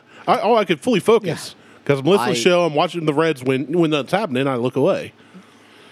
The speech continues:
Speaker 3: I ca-, I can't do that. My, my, I have old A D D. Like, mine's in one forty-four P.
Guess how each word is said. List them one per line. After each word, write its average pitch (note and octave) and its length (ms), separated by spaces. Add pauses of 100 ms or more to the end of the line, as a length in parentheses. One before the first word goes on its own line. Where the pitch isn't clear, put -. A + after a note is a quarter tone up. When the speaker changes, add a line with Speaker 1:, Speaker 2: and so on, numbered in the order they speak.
(140)
Speaker 3:
I C3+ 120
ca-, E3+ 120
I C#3+ 120
can't C3 200
do A2 120
that. F#2+ 80
My, B2 260
my, C#3 500 (880)
I D3+ 180
have D3 220
old A2+ 240
A A#2+ 160
D A#2+ 140
D. A#2 280 (120)
Like, G#2+ 180
mine's A#2+ 280
in G#2+ 140
one G2 200
forty-four G2+ 480
P. G#2 380